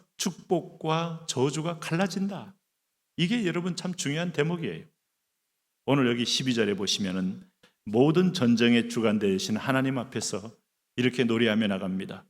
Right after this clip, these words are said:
"깰지어다, 깰지어다, 드보라여, 깰지어다.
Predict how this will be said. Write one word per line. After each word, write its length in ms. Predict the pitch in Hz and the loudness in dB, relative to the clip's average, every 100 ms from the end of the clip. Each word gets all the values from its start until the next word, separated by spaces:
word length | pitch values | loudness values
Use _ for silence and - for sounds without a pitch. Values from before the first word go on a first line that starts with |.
| _ - | _ 0
"깰지어다, 1000 | 185 196 185 135 110 104 98 98 101 - | 0 0 0 2 2 -2 -6 -10 -14 -2
깰지어다, 840 | 180 202 - 131 110 98 - - _ _ _ - | 0 0 0 -2 -2 -6 -10 -14 _ _ _ 0
드보라여, 480 | 131 175 180 180 | 4 4 4 2
깰지어다. 640 | 180 180 - 113 - 101 | 0 -2 -2 -6 -6 -14